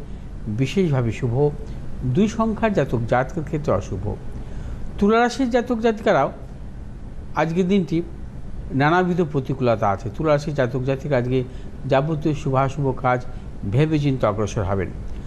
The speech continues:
শারীরিক মানসিক প্রতিকূলতা, অর্থনৈতিক উন্নতির ক্ষেত্রে ব্যাহত,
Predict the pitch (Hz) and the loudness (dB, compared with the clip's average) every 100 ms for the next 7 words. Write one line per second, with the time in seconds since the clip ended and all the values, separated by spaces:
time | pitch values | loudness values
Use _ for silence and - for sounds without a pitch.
0 | - - - - 160 160 160 151 135 131 | -8 -8 -6 0 0 2 0 2 0 0
1 | - 135 - 127 139 139 127 143 120 113 | -2 -4 -4 -4 0 0 2 4 4 2
2 | - 131 123 123 120 120 127 123 120 - | -2 0 0 2 2 2 0 -2 -2 0
3 | 117 113 120 131 | 2 2 2 2